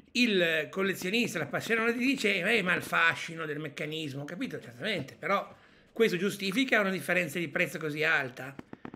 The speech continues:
Giustifica il fatto che un quarzo può costare trecento, quattrocento euro e un meccanico ne può costare diecimila? E questa è la domanda che mi faccio, e io dico no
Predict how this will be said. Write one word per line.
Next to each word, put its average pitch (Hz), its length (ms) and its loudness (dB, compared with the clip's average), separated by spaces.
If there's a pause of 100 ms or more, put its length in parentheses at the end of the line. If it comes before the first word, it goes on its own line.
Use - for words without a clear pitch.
(140)
Giustifica 202 540 2
il 147 40 0
fatto 190 320 4
che 156 60 -4
un 160 140 -4
quarzo 175 420 4
può 151 140 -4
costare 170 400 0
trecento, 175 260 0
quattrocento 151 460 -4
euro 165 600 0 (360)
e 175 220 2
un 170 140 -2
meccanico 165 560 0
ne 147 80 -4
può 143 120 -6
costare 147 320 -4
diecimila? 151 760 -8 (1200)
E - 120 -10
questa 220 200 2
è - 40 4
la 233 40 8
domanda 180 320 6
che 151 100 0
mi 147 140 -4
faccio, 214 400 4
e 151 80 -4
io 262 100 0
dico 160 220 -4
no 147 480 -4